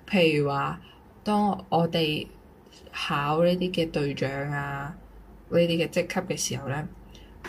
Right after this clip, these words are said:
我哋係被要求要去，去帶我哋嘅旅部嗰啲嘅活動嘅，同埋我哋要管理我哋，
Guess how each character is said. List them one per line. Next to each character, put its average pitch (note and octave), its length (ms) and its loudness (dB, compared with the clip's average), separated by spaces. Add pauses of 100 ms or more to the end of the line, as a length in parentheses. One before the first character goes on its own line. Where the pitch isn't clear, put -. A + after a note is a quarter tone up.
(200)
我 E3 120 2
哋 E3+ 220 2
係 D#3 400 0
被 D#3 200 0
要 G3 160 4
求 C#3 280 -4
要 C#3 140 -4
去， D3 80 -12 (280)
去 D3 280 0
帶 C#3+ 400 2 (120)
我 D3 160 -2
哋 C#3+ 240 -4
嘅 C#3 200 -2
旅 C3+ 100 -2
部 C3+ 340 -2 (920)
嗰 D#3+ 140 2
啲 E3+ 180 -2
嘅 D3 260 -2
活 C#3+ 120 -2
動 C3 320 -4
嘅， E3 80 -8 (180)
同 - 180 -4
埋 C#3 160 0
我 D#3 100 0
哋 D3 200 0
要 D3 80 0
管 C#3+ 340 -2
理 D3 200 -2
我 C#3+ 160 -4
哋， C3+ 240 -4